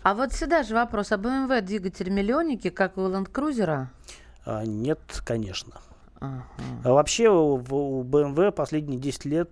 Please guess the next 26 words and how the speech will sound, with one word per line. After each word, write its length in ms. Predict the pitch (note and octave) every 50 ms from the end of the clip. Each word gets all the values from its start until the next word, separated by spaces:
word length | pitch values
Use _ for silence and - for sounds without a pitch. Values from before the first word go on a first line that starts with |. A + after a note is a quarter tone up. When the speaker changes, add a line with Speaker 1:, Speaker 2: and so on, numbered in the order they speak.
| - - -
Speaker 2:
э, 380 | C3 A#2+ A#2+ A#2 A#2+ A#2+ A#2+ B2+
это, 420 | A#2+ - - B2+ B2 A#2+ B2 A#2+ - - - - - - - - - - - - - -
э, 420 | - A2 G#2 G#2 G#2+ G2+ F#2 F2+ G#2 B2 - - - -
очень 280 | - E3 - - D#3 C#3
много 300 | C#3+ D3+ D3 B2+ B2 A#2+
нареканий 640 | B2 B2+ B2+ C3+ - - E3+ D3+ C#3 B2 A#2+ A2+ -
по 100 | A#2+ A#2
поводу 320 | - C3+ B2 A#2+ A#2+ B2
надежности. 560 | B2+ B2+ C3+ D#3+ G3 G#3 G3+ F#3+ - - -
Вот 140 | C3 - -
мы 80 | D3 C#3
буквально, 420 | C3 B2 - D#3 D3 C#3 C3 A#2
по-моему, 160 | - B2+ A#2+
вчера 340 | - - - D#3+ D#3 D3 C3
обсуждали 460 | A2+ - - A#2+ A2+ A2 A#2 A2+ A#2
новость, 360 | B2 B2 A2+ G#2+ G2+ - -
как 280 | - - A#2+ G2+ - -
владелец 560 | B2 A#2+ A#2 B2 B2 B2+ A2+ A2 F#2+ - - A#2+
Б 120 | A#2+ B2
М 100 | A#2+ A#2+
В 120 | A#2+ A#2+ A2+
в 60 | A#2+
Эстонии 580 | - - - E3+ F3 F3+ F#3 E3 C3+ B2 A#2 - - - - - - -
обклеил 540 | - - - - - C#3 C#3+ C#3+ C3+ A#2+ A#2+ A#2
машину, 680 | A#2 A#2+ - - D3 D3+ D#3 D3 C3 A#2+ A2+ A2 A2 G#2
э, 520 | G#2 G2+ G2+ G2+ G2+ G2 F#2+ F#2 F#2 F2+